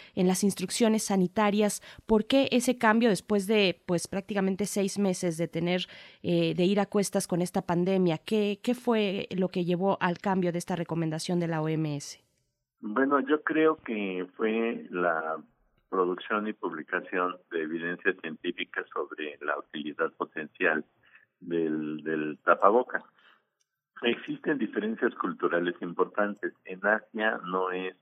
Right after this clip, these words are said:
Speaker 2: algo extraño, más bien es algo muy cercano a la cultura el estar cubriéndose la, la boca y la nariz.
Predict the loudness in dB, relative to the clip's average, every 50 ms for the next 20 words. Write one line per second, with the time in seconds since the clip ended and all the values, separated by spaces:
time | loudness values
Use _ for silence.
0 | -10 -8 -6 -6 -6 -4 -4 -2 -2 -2 -2 -4 -4 -6 -6 -8 -10 -4 0 0
1 | 0 0 -2 -10 -14 _ _ _ _ -20 _ _ _ _ _ _ _ _ -20 -20
2 | _ _ -20 -12 -4 -2 -2 -2 -2 -4 -6 -6 -4 -6 -8 -8 -4 0 0 0
3 | 0 0 -2 -2 -2 -2 -4 -6 -6 -6 -6 -6 -8 -8 -2 -2 -2 -2 -2 -2
4 | -2 -2 -2 -2 -4 -6 -6 -6 -6 -6 -4 -4 -6 -6 -6 -10 -10 -10 -6 0
5 | 0 2 2 2 2 0 0 -4 -8 -12 _ -6 -6 -6 -6 -4 -8 -8 -6 -6
6 | -8 -8 -6 -8 -8 -10 -8 -10 -10 -10 -10 -12 _ _ -12 -10 -10 -6 -6 -6
7 | -6 0 2 0 2 2 0 -4 0 -2 -2 0 0 -2 0 0 0 0 0 -4
8 | -6